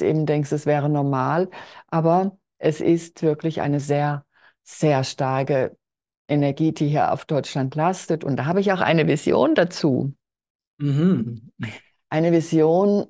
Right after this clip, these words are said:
Speaker 1: <clears throat> die habe ich vor ein paar Tagen bekommen.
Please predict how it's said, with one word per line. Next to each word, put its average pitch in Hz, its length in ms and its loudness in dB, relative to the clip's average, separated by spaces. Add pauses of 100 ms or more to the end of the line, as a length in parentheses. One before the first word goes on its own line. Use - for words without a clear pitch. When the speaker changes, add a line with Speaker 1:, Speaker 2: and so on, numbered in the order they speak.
Speaker 1:
<clears throat> 175 400 0
die 151 140 0
habe 139 220 -4
ich 165 120 -6
vor 160 120 0
ein - 60 -12
paar 151 140 -2
Tagen 165 480 -2
bekommen. 165 680 -2